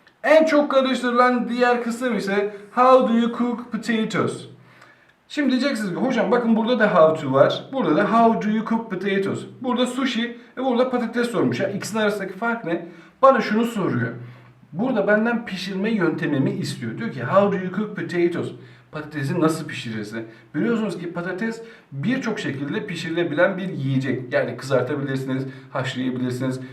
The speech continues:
püre haline getirebilirsiniz. Daha bir sürü şey yapabilirsiniz. Diyor ki sen hangisini yapıyorsun? Bana söyle. Fry mı?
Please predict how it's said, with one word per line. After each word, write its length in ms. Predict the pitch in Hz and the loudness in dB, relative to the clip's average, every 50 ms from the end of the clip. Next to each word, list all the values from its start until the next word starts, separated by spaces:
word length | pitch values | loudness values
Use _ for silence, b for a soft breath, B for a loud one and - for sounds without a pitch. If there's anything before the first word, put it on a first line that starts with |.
| B B | B B
püre 160 | - 156 156 165 | -6 -2 0 2
haline 340 | 160 160 151 139 135 135 | 4 4 4 4 2 0
getirebilirsiniz. 920 | 131 135 131 127 135 135 135 127 123 123 127 123 123 123 135 131 127 - - | 0 -2 -2 -4 -4 -4 -4 -2 -2 -2 -2 -2 -4 -2 -4 -4 -4 2 4
Daha 220 | 208 202 202 202 | 6 6 6 4
bir 100 | 208 208 | 2 -2
sürü 220 | 196 - 170 156 151 | -4 -4 -4 -2 -2
şey 220 | - 220 226 226 | -2 -2 -4 -4
yapabilirsiniz. 840 | 196 160 165 160 185 196 170 165 185 202 196 - 131 120 117 - - - - - - - _ _ _ _ _ _ _ _ _ _ _ - - | -2 -2 0 0 0 0 0 0 0 0 0 0 -2 -4 -6 -8 -10 -14 -18 -20 -20 -20 _ _ _ _ _ _ _ _ _ _ _ -10 -6
Diyor 180 | 208 214 202 | -4 -2 -2
ki 80 | - - | -2 -2
sen 200 | - 202 196 175 | 0 0 2 2
hangisini 560 | 170 175 202 226 226 202 202 - 208 196 175 | 2 2 2 2 2 0 -2 -2 0 4 4
yapıyorsun? 440 | 156 147 139 135 123 117 - 123 113 B B B B B B B | 4 4 4 0 -2 -4 -4 -4 -8 B B B B B B B
Bana 180 | 175 190 196 180 | 4 6 6 4
söyle. 420 | - 185 175 170 170 151 - - B B B B B B B B B B - | 4 4 4 4 6 4 4 2 B B B B B B B B B B -20
Fry 460 | - - 165 175 190 190 196 202 196 | -12 -4 2 4 8 8 8 6 6
mı? 200 | 175 143 - | 4 2 0